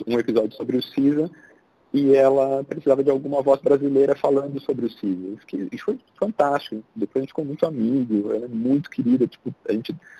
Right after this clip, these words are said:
me traz muitas coisas boas, é, conversas ótimas, e, e disso também, tipo, da gente não ter, não ter receio da, de, de testar as coisas. É, tá, tá,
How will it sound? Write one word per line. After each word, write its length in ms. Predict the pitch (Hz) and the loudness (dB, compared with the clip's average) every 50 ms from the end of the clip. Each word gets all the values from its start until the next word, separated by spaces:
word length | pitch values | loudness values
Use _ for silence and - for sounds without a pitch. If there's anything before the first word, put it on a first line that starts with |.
| - - _ _ - | -20 -20 _ _ -4
me 120 | 101 104 104 | -2 -2 0
traz 360 | - - 131 139 143 143 143 | 2 4 4 4 2 0 -2
muitas 320 | 127 131 139 - 143 135 | -4 -4 -2 0 -2 -2
coisas 300 | - - 123 120 120 113 | 0 0 2 2 2 0
boas, 480 | 107 104 104 104 113 117 117 113 110 110 - - - _ - | 0 2 4 6 6 6 6 6 4 2 0 -8 -12 _ -2
é, 460 | 104 104 101 101 101 101 98 98 101 - _ - - 98 - - | 0 0 0 0 0 -2 -2 -4 -6 -10 _ -12 -12 -12 -8 -4
conversas 580 | - 107 104 101 117 117 113 - - 110 104 104 | -4 -4 -4 -2 -2 -2 -2 0 0 0 2 4
ótimas, 500 | 110 117 120 - - - 127 127 127 123 131 - _ _ _ - | 4 4 4 2 -2 -6 -4 -4 -4 -6 -8 -16 _ _ _ -8
e, 160 | 131 135 131 - | -6 -6 -6 -8
e 120 | 131 135 | -10 -14
disso 440 | 131 120 113 117 139 147 - - - | -14 -12 -10 -6 -6 -6 -6 -8 -10
também, 340 | - - 101 101 95 92 92 | -6 -6 -6 -4 -4 -6 -6
tipo, 380 | 92 - - _ - 98 92 - _ _ _ _ _ _ _ _ _ - | -8 -14 -14 _ -10 -10 -10 -12 _ _ _ _ _ _ _ _ _ -8
da 180 | 98 104 104 98 | -2 0 0 0
gente 260 | 101 113 110 107 - | 0 -2 -4 -6 -6
não 200 | 123 123 123 127 | -4 -2 -2 -4
ter, 600 | 123 - 131 135 139 139 135 123 120 110 107 - - _ _ - - | -2 0 2 4 4 4 2 2 0 0 -2 -4 -8 _ _ -20 -12
não 220 | 110 110 117 120 | -8 -6 -4 -4
ter 200 | 117 - - 135 | -2 0 0 0
receio 600 | 135 139 123 - _ - - 110 113 113 110 107 101 | 0 0 -6 -8 _ -12 -8 -6 -2 0 0 0 2
da, 240 | 101 104 98 101 - - - - | 2 2 2 2 0 -2 -10 -16
de, 140 | - - - - _ _ | -14 -14 -14 -16 _ _
de 140 | - 101 101 | -10 -8 -4
testar 520 | - - - - - _ - 120 113 113 | 0 0 0 0 -2 _ -2 -2 0 -2
as 160 | 101 95 - - | -4 -8 -10 -14
coisas. 340 | - - 90 85 87 87 - _ _ _ _ _ _ _ _ _ _ _ _ - | -12 -8 -8 -8 -8 -10 -14 _ _ _ _ _ _ _ _ _ _ _ _ -6
É, 460 | 101 92 92 92 90 87 87 87 92 - - _ _ _ _ _ _ _ _ - | -6 -4 -4 -6 -8 -10 -12 -14 -16 -18 -20 _ _ _ _ _ _ _ _ 0
tá, 180 | - 98 - | 0 0 0
tá, 260 | - - - 117 123 | 0 2 2 2 2